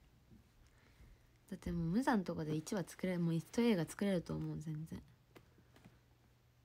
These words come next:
映画三部作なるかな？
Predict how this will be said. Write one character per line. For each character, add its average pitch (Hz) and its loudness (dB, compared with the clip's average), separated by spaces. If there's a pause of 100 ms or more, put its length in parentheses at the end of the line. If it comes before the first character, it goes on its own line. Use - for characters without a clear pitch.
(420)
映 262 6
画 508 6
三 - -6
部 508 -4 (120)
作 440 4
な 285 8
る 453 2
か 277 6
な？ 196 4